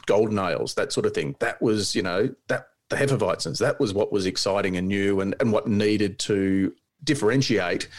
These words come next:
this thing from, from the lager drinkers. Now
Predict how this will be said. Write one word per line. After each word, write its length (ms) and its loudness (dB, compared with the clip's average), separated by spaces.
this 180 0
thing 420 0
from, 520 -2
from 160 0
the 60 0
lager 300 0
drinkers. 340 -4
Now 440 0